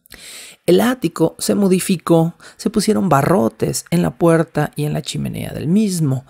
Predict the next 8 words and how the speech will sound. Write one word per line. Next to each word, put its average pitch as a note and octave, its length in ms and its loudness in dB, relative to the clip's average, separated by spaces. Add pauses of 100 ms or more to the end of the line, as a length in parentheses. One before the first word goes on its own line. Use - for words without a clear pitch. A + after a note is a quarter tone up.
(280)
se - 180 2
agregaron D3 520 0
pernos G3+ 920 0
a B2+ 240 -6
las A#2+ 240 -8
cerraduras, D#3 880 2 (360)
se - 500 2
agregaron, D3 760 -4